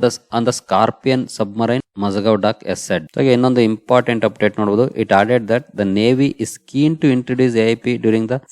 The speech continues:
first refit of the first submarine expected in twenty twenty-five. Twenty twenty-five ಅಲ್ಲಿ ಫಸ್ಟ್ ಸಬ್‌ಮರೈನ್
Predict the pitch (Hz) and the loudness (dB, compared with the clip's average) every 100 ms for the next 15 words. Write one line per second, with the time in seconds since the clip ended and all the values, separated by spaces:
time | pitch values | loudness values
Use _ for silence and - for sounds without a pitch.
0 | - 123 - - - - 104 110 - 127 | 2 2 0 -8 -8 -4 -2 0 0 -2
1 | _ 107 98 107 - 117 - 107 101 107 | _ -6 0 0 2 0 2 -2 0 0
2 | 107 98 92 - 107 - 113 107 104 101 | 0 -2 -8 -6 -6 -2 -2 -2 -4 -4
3 | 95 92 92 92 85 87 85 82 - 90 | -4 -4 -6 -6 -6 -6 -6 -8 -8 -6
4 | 104 107 104 104 110 110 135 - 101 - | -2 0 -2 0 0 0 -2 -2 -2 -2
5 | 107 90 104 104 | -4 0 2 2